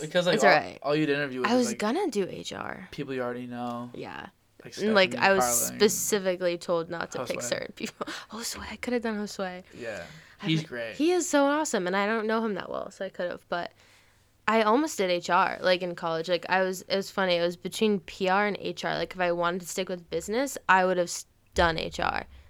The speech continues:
Speaker 2: But if I, but I s-, switched to comm, obviously, and did
Speaker 1: Mm-hmm.
Speaker 2: P R. So I was debating between the two, uh,
Speaker 1: I
Speaker 2: which
Speaker 1: could
Speaker 2: is so
Speaker 1: definitely
Speaker 2: funny.
Speaker 1: see you doing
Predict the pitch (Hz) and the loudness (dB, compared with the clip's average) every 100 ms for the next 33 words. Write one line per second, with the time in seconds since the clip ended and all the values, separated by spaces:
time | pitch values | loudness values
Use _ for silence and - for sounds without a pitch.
0 | - - 196 196 - - 180 175 175 180 | -20 0 6 6 4 4 6 6 2 2
1 | 170 165 - - 165 - - - - - | 2 2 -6 -4 -4 -4 -4 -4 -4 -6
2 | 180 - - - 127 - - 67 - _ | -6 -6 -6 -8 -8 -6 -4 -4 -6 _
3 | _ - - _ - 175 175 175 175 185 | _ -20 -20 _ -2 0 0 -4 -2 0
4 | 175 175 - - - - - - - - | 0 -4 -10 -10 -10 -6 -6 -8 -8 -6
5 | 175 170 - - 123 185 180 - 175 170 | -4 -4 -6 0 0 0 -2 -2 -4 -2
6 | 135 127 117 127 127 117 123 | -4 -6 -8 -8 -8 -10 -12